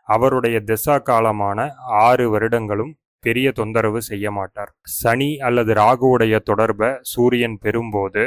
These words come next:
கன்னி லக்னக்காரர்களுக்கு சூரிய திசை ஆறு வருடமும் சாதகமில்லாத பலன்கள் தான் நடக்கும். ராகு கேதுக்களை பொறுத்த அளவு கன்னி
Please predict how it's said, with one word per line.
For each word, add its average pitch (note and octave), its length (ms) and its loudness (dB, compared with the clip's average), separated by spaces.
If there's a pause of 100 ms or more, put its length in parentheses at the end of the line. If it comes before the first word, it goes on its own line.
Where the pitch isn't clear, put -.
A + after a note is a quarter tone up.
(380)
கன்னி C3+ 320 2
லக்னக்காரர்களுக்கு G#2+ 1080 0 (400)
சூரிய C#3+ 400 2
திசை A#2 240 -2 (180)
ஆறு A#2 240 4
வருடமும் G#2 460 -2 (340)
சாதகமில்லாத A#2+ 880 2 (140)
பலன்கள் G#2 480 0
தான் A2+ 180 0
நடக்கும். G2+ 380 -6 (280)
ராகு C3+ 420 4 (100)
கேதுக்களை B2 560 2
பொறுத்த A2+ 360 -2
அளவு G2 280 0 (360)
கன்னி C#3+ 260 -2